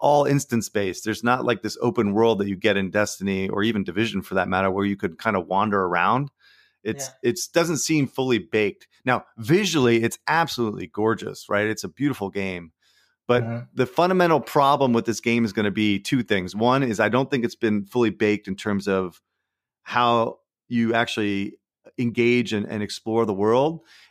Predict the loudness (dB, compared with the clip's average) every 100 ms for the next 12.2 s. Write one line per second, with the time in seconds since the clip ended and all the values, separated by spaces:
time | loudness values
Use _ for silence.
0 | -6 -6 -4 0 4 4 4 0 -6 _
1 | _ _ _ -4 -2 -4 -6 _ _ _
2 | -4 0 2 2 0 0 -2 -4 -6 -20
3 | -20 _ _ _ _ _ -6 -2 0 0
4 | -4 -4 0 2 2 0 -2 -2 -2 -2
5 | -2 -2 0 2 0 -2 -2 -2 2 2
6 | 2 0 0 0 0 0 -6 -20 _ -8
7 | -2 -2 0 0 -2 -8 _ -6 -4 -6
8 | -4 -4 -2 -6 -6 -14 _ _ 0 0
9 | 2 0 2 0 0 -6 -8 -6 -4 0
10 | 0 0 -12 _ _ -20 -20 -20 -10 -4
11 | -2 2 2 2 0 2 2 2 2 2
12 | 2